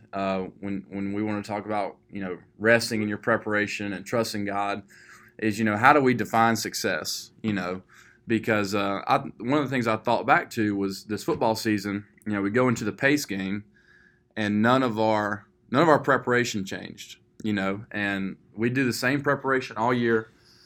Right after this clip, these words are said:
every game. And, you know, on Wednesday, for me, when I go home on Wednesday, that's the day I can really just relax and know I've done all I can. You know, Thursday's kind of a polish-up day, and then Friday we play. But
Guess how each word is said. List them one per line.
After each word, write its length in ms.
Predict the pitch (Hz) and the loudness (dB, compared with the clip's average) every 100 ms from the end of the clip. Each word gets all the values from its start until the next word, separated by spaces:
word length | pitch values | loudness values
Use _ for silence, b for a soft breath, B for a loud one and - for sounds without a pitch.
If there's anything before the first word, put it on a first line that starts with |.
| b b b - | b b b -4
every 220 | 120 123 113 | 0 2 4
game. 600 | 123 127 117 110 117 117 | 6 6 4 0 -4 -4
And, 300 | 110 107 107 | -2 0 0
you 80 | 113 | 2
know, 140 | 107 | 2
on 200 | 107 104 | 0 2
Wednesday, 480 | 139 208 147 135 127 | 4 4 4 4 4
for 140 | 127 | 4
me, 260 | 123 160 165 | 2 4 6
when 140 | 123 | 4
I 80 | 123 | 2
go 120 | 135 | 2
home 160 | 135 131 | 2 2
on 140 | 117 | 2
Wednesday, 300 | 135 170 127 | 2 2 2
that's 200 | 113 135 | 2 0
the 60 | 135 | -2
day 240 | 120 120 | 0 4
I 140 | 110 120 | 4 2
can 140 | 117 | -2
really 260 | 107 110 107 | 0 2 2
just 320 | 107 - - | 0 -6 -12
relax 640 | 101 101 123 131 127 - | -8 0 6 6 4 0
and 100 | 110 | -6
know 300 | 101 101 98 | -4 -4 -4
I've 160 | 98 98 | -6 -2
done 180 | 120 131 | 2 2
all 180 | 123 117 | 2 0
I 80 | |
can. 540 | 113 113 110 107 104 104 | -2 -2 -2 0 -2 -6
You 140 | 98 98 | -6 -6
know, 40 | |
Thursday's 540 | 95 123 127 120 113 110 | -2 2 2 2 0 0
kind 140 | 110 | -4
of 60 | 98 | -4
a 80 | |
polish-up 540 | 95 107 107 - 107 98 | -6 -4 -4 -6 -8 -6
day, 200 | 101 101 | -6 -6
and 100 | 98 b b b - | -8 b b b -6
then 140 | 110 | -4
Friday 340 | 110 110 104 98 | 0 0 2 0
we 100 | 92 | -4
play. 320 | 131 156 131 | -2 0 0
But 260 | 107 98 | 0 -6